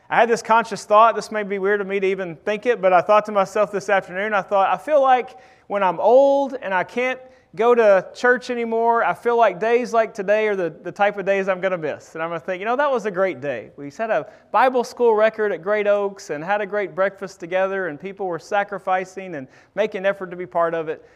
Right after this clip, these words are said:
So thank you for everybody who cooked this morning, who got up and came to Bible classes this morning. And really appreciate you being back here tonight as well. I hope our lesson will be encouraging.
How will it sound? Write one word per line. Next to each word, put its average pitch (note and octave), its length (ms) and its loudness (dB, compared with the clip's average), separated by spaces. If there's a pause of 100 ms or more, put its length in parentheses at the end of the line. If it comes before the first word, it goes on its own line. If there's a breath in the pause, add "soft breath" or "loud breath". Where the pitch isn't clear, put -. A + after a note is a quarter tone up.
(140 soft breath)
So E3+ 160 -6
thank A#3+ 320 -4
you A3+ 160 -6
for G3+ 120 -2
everybody G3+ 400 2
who D#3+ 140 -8
cooked A#3+ 340 0
this G#3 220 -8
morning, G#3+ 400 -4
who F3 80 -10
got F#3+ 240 0
up G3 160 -2
and E3+ 100 -14
came F#3+ 220 -6
to F3 60 -12
Bible F3 280 -2
classes E3 360 -8
this E3 180 -16
morning. D#3+ 320 -10 (460 soft breath)
And C#3+ 100 -14
really F3 120 -6
appreciate E3 460 -8
you D3+ 80 -16
being D3 200 -10
back D3 260 -2
here D#3 100 -8
tonight C3+ 420 -8
as B2 140 -16
well. A#2+ 360 -8
I B2+ 80 -12
hope D3 240 -12
our B2+ 400 -6
lesson C#3 340 -10
will C3 80 -14
be C3+ 160 -12
encouraging. B2+ 680 -14